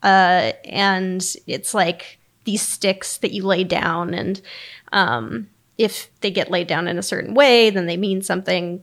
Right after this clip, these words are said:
you know, whatever. But, um, it's fun because in the game, instead of looking for hidden numbers, like you are in a lot of games, a lot of games like this, you're looking for hidden I Chings. So you're looking for hidden, like,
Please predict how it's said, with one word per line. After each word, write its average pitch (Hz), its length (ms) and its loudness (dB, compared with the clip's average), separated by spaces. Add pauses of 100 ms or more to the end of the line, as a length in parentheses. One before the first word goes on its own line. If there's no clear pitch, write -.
you 165 100 -4
know, 151 100 -2
whatever. 185 460 2 (340)
But, 202 460 6
um, 190 400 4
it's 233 260 2
fun 339 300 8
because 262 280 0
in 220 200 2
the 214 60 2
game, 214 520 2
instead 233 420 0
of 214 100 -2
looking 233 260 2
for 220 100 -2
hidden 214 320 -2
numbers, 208 580 2
like 196 220 2
you 220 120 -2
are 196 200 6
in 196 80 2
a 185 80 0
lot 180 160 4
of 185 100 -2
games, - 600 -4
a 196 100 4
lot 185 160 4
of 185 80 -2
games 185 220 -2
like 175 160 -4
this, - 280 -6 (280)
you're 247 160 8
looking 247 260 4
for 240 160 -2
hidden 208 720 0
I 226 120 0
Chings. - 720 -4
So 202 400 6
you're 202 200 0
looking 226 280 0
for 226 160 -2
hidden, 220 540 2
like, 180 280 0